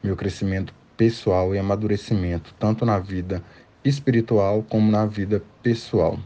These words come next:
Também, é... a Jumire hoje representa um marco na minha vida, o marco em que nos mostra a igreja em saída, a igreja que acredita no jeito jovem de ser, os jovens que têm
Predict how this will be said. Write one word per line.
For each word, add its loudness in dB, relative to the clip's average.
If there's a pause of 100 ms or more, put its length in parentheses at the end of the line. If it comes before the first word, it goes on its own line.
Também, 0 (100)
é... -2 (160)
a 2
Jumire 6
hoje 4
representa 0
um 0
marco 0
na -2
minha -4
vida, -6 (420)
o -4
marco -2 (100)
em 0
que -4 (100)
nos -2
mostra 2 (180)
a 2
igreja 2
em 2
saída, -2 (360)
a -2
igreja 0
que -2
acredita 0
no 4
jeito 0
jovem 0
de -6
ser, -6 (100)
os -2
jovens 2
que -2
têm -2